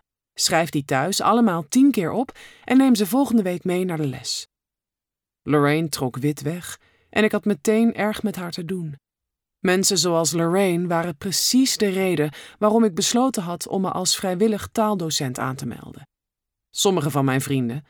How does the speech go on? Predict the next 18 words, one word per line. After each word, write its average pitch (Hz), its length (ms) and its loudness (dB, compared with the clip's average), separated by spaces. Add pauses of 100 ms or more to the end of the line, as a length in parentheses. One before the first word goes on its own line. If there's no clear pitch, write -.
(100)
zoals 139 420 0
Suzanne, 151 560 0 (300)
verklaarden 202 480 0
me 190 100 0
voor 175 180 -8
gek - 380 -8 (340)
dat 208 140 2
ik 196 100 -2
tijdens 208 320 2
mijn 185 220 -2
proeftijd 220 540 -2
als 160 180 -4
lerares 190 580 0
Engels 208 340 0
op - 100 -4
een 175 100 -2
middelbare 151 400 -2
school 165 400 -6